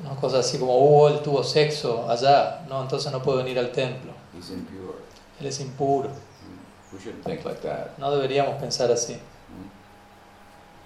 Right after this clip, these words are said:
Speaker 2: So I just say this because sometimes I've seen in different sanghas this kind of out of balance.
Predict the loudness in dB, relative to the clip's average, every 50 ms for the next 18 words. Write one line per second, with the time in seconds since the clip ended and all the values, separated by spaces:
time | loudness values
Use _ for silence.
0 | -20 -20 -20 -20 -20 -20 -20 -20 -20 -20 -20 -20 -20 -20 -20 -20 -20 -20 -20 -20
1 | -20 -20 -20 -20 -20 -20 -20 -20 -20 -20 -20 -20 -20 -20 -20 -20 -20 -20 -20 -20
2 | -20 -20 -20 -20 -20 -20 -20 -20 -20 -20 -20 -20 -20 -20 -20 -20 -20 -20 -20 -20
3 | -20 -20 -20 -20 -20 -20 -20 -20 -20 -20 -20 -18 -8 -2 0 0 0 0 -2 -6
4 | -8 -8 -6 -6 -8 -10 -12 -14 -6 -4 -2 -2 -2 -4 -6 -8 -8 -10 -12 -12
5 | -8 -8 -6 -6 -6 -8 -8 -10 -10 -12 -16 -20 -20 -20 -20 -18 -16 -14 -10 -10
6 | -10 -8 -8 -8 -8 -6 -6 -6 -6 -6 -6 -8 -8 -6 -6 -6 -6 -8 -10 -14
7 | -16 -20 -20 -20 -20 -18 -16 -14 -12 -12 -12 -12 -12 -12 -10 -10 -8 -8 -8 -8
8 | -8 -10 -10 -10 -12 -10 -10 -10 -10 -10 -12 -14 -14 -14 -14 -16 -16 -14 -12 -12
9 | -12 -10 -10 -10 -8 -8 -10 -10 -12 -14 -14 -14 -14 -16 -16 -18